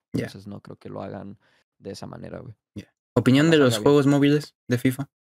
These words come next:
Speaker 1: Que es otro mundo.
Speaker 2: Es otro mundo, güey. Yo de repente veo, o sea, lo may-, la mayor conexión que tengo a fifa Mobile son los videos de Speed, donde sale, eh,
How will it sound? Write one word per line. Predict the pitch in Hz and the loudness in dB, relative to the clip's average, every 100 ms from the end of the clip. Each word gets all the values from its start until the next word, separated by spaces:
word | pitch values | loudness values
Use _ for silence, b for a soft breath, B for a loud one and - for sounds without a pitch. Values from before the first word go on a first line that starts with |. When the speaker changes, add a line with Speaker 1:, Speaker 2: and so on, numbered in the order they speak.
| _ _ - | _ _ -2
Speaker 1:
Que | 104 107 | 0 2
es | 113 208 | 2 4
otro | - 107 | 4 4
mundo. | 165 196 98 92 - _ _ _ _ _ _ _ _ _ | 6 4 2 -2 -8 _ _ _ _ _ _ _ _ _
Speaker 2:
Es | 156 - 131 | -18 -16 -20
otro | - 127 | -20 -18
mundo, | 110 110 117 120 117 113 | -18 -18 -18 -18 -16 -16
güey. | 113 117 110 | -16 -16 -14
Yo | 110 113 113 113 110 107 104 101 82 85 _ | -12 -10 -8 -10 -10 -12 -12 -16 -20 -20 _
de | 123 | -12
repente | 120 110 123 123 131 | -10 -10 -8 -8 -6
veo, | 123 123 123 123 113 104 82 - _ _ _ _ _ _ | -4 -2 -2 -2 -4 -6 -8 -16 _ _ _ _ _ _
o | 151 | -10
sea, | 143 | -6
lo | 165 165 | -4 -4
may-, | 165 165 | -6 -8
la | 156 160 | -6 -6
mayor | 160 160 202 | -4 -4 -6
conexión | 233 190 - 175 | -6 -8 -8 -10
que | 165 151 | -10 -10
tengo | 160 151 | -8 -8
a | |
fifa | - 147 151 | -8 -10 -10
Mobile | 143 120 131 156 147 | -8 -6 -6 -6 -10
son | 143 | -12
los | 135 113 | -12 -10
videos | 110 113 110 | -8 -8 -8
de | 117 | -12
Speed, | - 113 143 143 | -10 -8 -8 -10
donde | 113 107 101 | -12 -10 -12
sale, | - 113 113 113 110 101 98 101 _ _ _ _ _ _ | -8 -8 -6 -6 -6 -8 -12 -14 _ _ _ _ _ _
eh, | - 113 110 107 104 104 104 101 | -14 -10 -8 -8 -8 -12 -16 -18